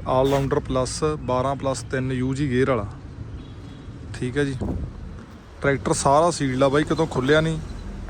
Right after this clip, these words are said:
ਕਲੱਚ ਕਲੁੱਚ ਜੋ ਵੀ ਹੈਗਾ ਸਾਰਾ ਕੁਛ ਨਾਲ ਦਾ ਟਰੈਕਟਰ ਦਾ, ਠੀਕ ਹੈ ਜੀ। ਸਿਸਟਮ ਵਗੈਰਾ, ਛਤਰੀ ਸਿਸਟਮ ਲੱਗਿਆ ਹੋਇਆ ਬਾਈ ਟਰੈਕਟਰ ਨੂੰ ਐਕਸਟਰਾ। ਤੇ ਹੋਰ ਜਿਵੇਂ ਕਿ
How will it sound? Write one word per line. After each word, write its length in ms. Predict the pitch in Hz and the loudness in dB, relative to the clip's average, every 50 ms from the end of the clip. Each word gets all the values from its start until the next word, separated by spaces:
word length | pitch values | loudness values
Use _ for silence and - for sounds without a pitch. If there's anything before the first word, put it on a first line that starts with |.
| - | -4
ਕਲੱਚ 340 | - 143 143 143 139 - - | 0 2 4 4 4 2 0
ਕਲੁੱਚ 360 | - 160 143 147 139 - 160 | 0 2 4 4 4 2 0
ਜੋ 240 | 143 120 139 135 139 139 | 0 2 2 2 4 4
ਵੀ 120 | 147 139 | 4 4
ਹੈਗਾ 220 | 135 135 147 156 | 4 4 4 2
ਸਾਰਾ 260 | 147 - 143 143 151 160 | 2 4 4 4 4 4
ਕੁਛ 160 | 156 143 151 | 4 2 2
ਨਾਲ 260 | 151 131 120 117 110 | 2 2 2 2 0
ਦਾ 80 | 113 110 | 0 -2
ਟਰੈਕਟਰ 320 | 113 110 104 - 110 104 | -2 -4 -4 -6 -6 -8
ਦਾ, 80 | 101 101 - - - - - - - - - - - - - - - - - - - - - - - - - - - - - - - | -8 -8 -10 -10 -12 -12 -10 -10 -10 -10 -12 -12 -14 -14 -16 -16 -18 -18 -18 -16 -16 -16 -14 -14 -12 -12 -12 -12 -12 -12 -12 -10 -10
ਠੀਕ 160 | 127 127 135 | -8 -4 -4
ਹੈ 80 | 147 143 | -4 -4
ਜੀ। 80 | 139 131 | -4 -6
ਸਿਸਟਮ 500 | - - 151 143 - - - 151 147 143 | -8 -6 -6 -6 -6 -6 -6 -4 -4 -4
ਵਗੈਰਾ, 420 | 123 139 143 139 147 147 151 151 143 - | -2 0 0 2 2 2 2 2 0 0
ਛਤਰੀ 400 | - 135 131 - 143 143 147 147 | -2 -4 -4 -2 -2 -2 -2 -2
ਸਿਸਟਮ 520 | 135 - 143 127 - - - 143 143 147 147 147 147 | -2 -2 -4 -4 -4 -2 -2 0 0 2 2 2 2
ਲੱਗਿਆ 340 | 135 123 113 107 127 127 123 | 0 0 -2 0 0 0 2
ਹੋਇਆ 220 | 120 127 131 135 | 2 2 2 2
ਬਾਈ 120 | 139 147 | 0 0
ਟਰੈਕਟਰ 260 | 139 139 131 117 - 131 | 0 -2 -4 -4 -4 -4
ਨੂੰ 100 | 135 131 | -4 -4
ਐਕਸਟਰਾ। 380 | 113 - - - 143 139 139 135 - - - - - - - - - - - - - - - - - - - - - - | -4 -6 -6 -4 -2 -2 -2 -2 -6 -10 -14 -14 -14 -12 -12 -12 -12 -12 -14 -14 -14 -14 -14 -14 -14 -14 -14 -14 -14 -10
ਤੇ 600 | - - 127 127 123 123 123 123 120 120 120 120 - - - - - - - - | -6 -2 0 0 0 0 0 0 0 -2 -2 -4 -6 -8 -10 -12 -12 -12 -8 -2
ਹੋਰ 360 | - 135 139 147 151 156 160 160 165 165 160 160 160 139 | 0 2 4 6 6 6 8 8 8 8 8 6 6 4
ਜਿਵੇਂ 240 | 143 151 156 156 147 | 4 2 2 2 2
ਕਿ 180 | 135 156 156 | 2 2 0